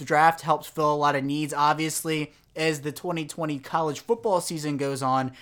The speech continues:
these guys' draft stocks are gonna skyrocket, they're gonna plummet. It's very unknown right now. I just thought this would be a little fun thing to do, especially looking ahead to the twenty twenty-one offseason. But I think the Ravens, if they ended up securing this draft, would be very well prepared,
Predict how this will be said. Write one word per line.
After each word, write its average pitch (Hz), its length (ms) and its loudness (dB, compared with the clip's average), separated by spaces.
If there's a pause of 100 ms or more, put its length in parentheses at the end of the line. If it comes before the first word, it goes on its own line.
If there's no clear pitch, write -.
(140)
these 156 220 -6
guys' 147 260 2
draft 123 240 -2
stocks 120 340 -4
are 117 60 -12
gonna 101 180 -10
skyrocket, 123 640 -4
they're - 120 -18
gonna - 160 -20
plummet. 135 480 -4 (200)
It's - 160 -8
very 277 360 -10
unknown 147 500 2
right 151 180 0
now. 147 200 2
I 139 60 2
just 139 180 -10
thought 135 120 -4
this 135 140 -10
would 139 80 -10
be 131 100 -10
a 127 60 -4
little 127 180 -6
fun 131 380 -2
thing 131 280 -4
to 131 100 -10
do, 123 260 -6
especially 127 400 -6
looking 123 320 -8
ahead 147 440 0 (240)
to 233 180 -8
the 180 100 -2
twenty 151 400 -4
twenty-one 143 480 -6
offseason. 139 540 -2
But 147 80 -2
I 165 80 4
think 175 180 -6
the 156 80 -6
Ravens, 139 440 -4 (200)
if 220 220 0
they 208 160 -2
ended 185 200 -4
up 175 140 -2
securing 160 400 -2
this 147 140 -4
draft, 143 400 -2
would 139 80 -12
be 135 120 -6
very 143 360 -4
well 135 200 -2
prepared, 131 540 -6